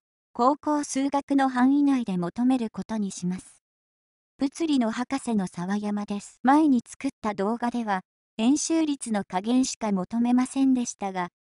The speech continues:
今回は上限も考えてみます。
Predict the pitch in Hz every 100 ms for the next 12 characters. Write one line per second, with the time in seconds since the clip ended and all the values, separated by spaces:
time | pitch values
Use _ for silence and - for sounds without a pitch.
0 | _ - 302 320 262 240 202 190 196 247
1 | 254 262 262 254 - 233 247 262 254 202
2 | 185 175 185 - -